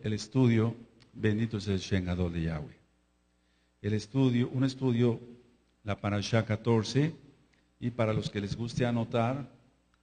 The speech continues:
pueden ponerle así:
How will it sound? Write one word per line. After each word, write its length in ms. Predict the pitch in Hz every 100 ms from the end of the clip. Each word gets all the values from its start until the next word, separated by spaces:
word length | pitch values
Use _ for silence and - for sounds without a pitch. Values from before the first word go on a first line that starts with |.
| _ _ _ - _ _ _ - - - - - _ _ _ _ _ _ _ _ _ _ _ _ _ _ _ _ _ _ _ _ _ _ - - - _ _ -
pueden 260 | 113 113
ponerle 420 | 113 110 107 104 107
así: 440 | 104 - 120 87